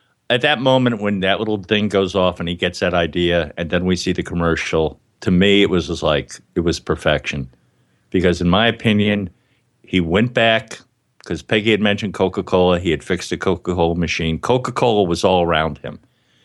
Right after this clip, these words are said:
And when he, it just made sense that he came up with that commercial at that moment, sit-, you know, on that hillside with all those people. And I remember when that commercial came out in seventy-one, it was huge.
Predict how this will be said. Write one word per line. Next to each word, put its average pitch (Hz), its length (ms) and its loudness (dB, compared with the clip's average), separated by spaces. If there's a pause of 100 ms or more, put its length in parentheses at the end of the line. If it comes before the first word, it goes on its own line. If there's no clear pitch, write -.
(480)
And 98 480 2 (140)
when 95 140 -2
he, 101 520 0 (100)
it - 240 -2
just 117 240 0
made 107 180 2
sense 117 300 0
that - 100 4
he 123 220 0
came 110 260 2
up 104 140 2
with 95 80 -2
that 98 160 2
commercial 95 480 0
at 101 240 0
that 95 240 2
moment, 90 400 0
sit-, - 340 -2
you 104 120 0
know, 85 240 2 (240)
on 101 140 0
that 104 140 2
hillside 110 600 0 (420)
with 82 100 -8
all 87 120 2
those 85 180 -2
people. - 420 -4 (760)
And 95 80 2
I - 20 4
remember 123 380 4
when 123 120 4
that 113 160 2
commercial 107 380 0
came 95 240 -2
out 104 260 0
in 71 80 -18
seventy-one, 85 760 -2
it 113 80 -2
was 104 280 -4
huge. 92 720 0